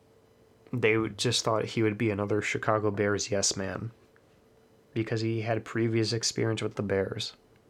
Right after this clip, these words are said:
You know, the Ryan Pace hiring back then was well received. No one really said it was a bad hire. I mean, to the credit of Pace, his deep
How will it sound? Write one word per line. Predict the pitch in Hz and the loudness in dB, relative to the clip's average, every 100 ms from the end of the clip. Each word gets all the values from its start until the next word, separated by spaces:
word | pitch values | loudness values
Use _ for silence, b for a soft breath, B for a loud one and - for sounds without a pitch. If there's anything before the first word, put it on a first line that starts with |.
| _ _ _ _ _ _ _ _ - - - 127 | _ _ _ _ _ _ _ _ -20 -20 -6 -2
You | 117 | 0
know, | |
the | 113 110 | 0 2
Ryan | 117 120 120 | 4 4 2
Pace | - 127 123 - - | 2 4 4 2 -2
hiring | - 107 101 101 101 | 0 2 2 0 2
back | 101 - | 0 0
then | 104 107 | -2 0
was | 113 | 0
well | 110 113 | 2 0
received. | 113 117 - 143 110 104 | 2 2 2 0 -2 -2
No | 104 | 0
one | 113 | 0
really | 107 110 110 113 110 110 B B B B B B B B B B | 2 2 2 2 0 -2 B B B B B B B B B B
said | - - 113 | -4 0 2
it | 110 | 2
was | 110 | 0
a | 107 | 0
bad | 110 107 110 | 2 4 2
hire. | 107 113 120 98 - - - _ _ _ _ _ - - _ _ _ _ _ - - - - | 0 -2 -2 -4 -8 -12 -20 _ _ _ _ _ -20 -20 _ _ _ _ _ -20 -20 -8 -2
I | |
mean, | 117 117 113 | 2 2 0
to | - 151 156 156 - _ - - | 0 2 0 -2 -12 _ -20 -6
the | 127 | -4
credit | 117 131 117 | 0 2 2
of | 107 - | 0 0
Pace, | 127 117 110 - _ _ _ - | 2 2 -2 -6 _ _ _ -4
his | 135 120 120 - _ - | 0 0 -2 -10 _ -8
deep | 139 139 | -4 -4